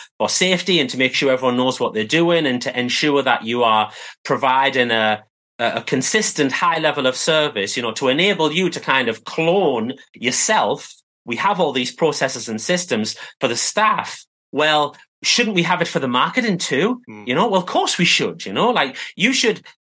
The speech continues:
Speaker 1: when people come into your world and they leave their contact details, they should, y-, they should receive the perfect message from you, you know, that you've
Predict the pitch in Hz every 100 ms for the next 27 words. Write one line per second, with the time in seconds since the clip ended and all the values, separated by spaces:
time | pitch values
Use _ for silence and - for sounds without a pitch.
0 | _ 180 165 269 254 247 233 196 185 208
1 | 214 131 208 127 104 117 117 139 214 131
2 | - 220 247 127 - 104 - 90 87 98
3 | - - _ _ 196 220 - 170 - 156
4 | - 180 208 185 143 - - 143 135 175
5 | 165 - - 202 196 202 190 269 - 139
6 | - 123 107 101 90 110 185 143 117 117